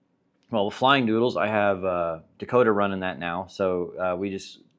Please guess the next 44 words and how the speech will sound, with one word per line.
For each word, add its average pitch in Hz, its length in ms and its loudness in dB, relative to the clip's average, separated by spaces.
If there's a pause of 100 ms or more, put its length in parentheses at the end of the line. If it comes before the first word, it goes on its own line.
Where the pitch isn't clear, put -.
(120)
do 98 160 0
a, 82 160 -2
a - 20 -2
percentage 98 540 -6
share. 92 340 0 (320)
So 92 140 -6
she 101 180 -6
gets 98 200 0
a 95 60 2
percent 98 360 -4
and 90 80 -6
I 95 80 0
get 92 120 -2
a 85 40 -4
percent, 90 420 -6 (240)
um, 87 320 -10 (220)
for, 90 320 -2 (420)
you 87 80 -8
know, 80 160 -8 (640)
for 117 140 4
that. 117 340 8
Uh, 120 340 6
I'm 180 120 -2
not 196 100 4
gonna 123 160 2
get 117 140 6
into 101 160 0
specific, - 580 -2 (420)
like, 95 300 -4 (420)
uh, 92 80 -8
revenue, 101 540 0
uh, 92 160 -4 (140)
like, 92 240 -6
how 98 120 -8
much 98 400 -2
or 113 60 -6
whatever, 117 260 4
but 101 140 -2
it, 101 180 -2
it 104 160 -4
ends 117 320 -4
up - 200 0
being 101 240 -2
about, 87 640 -2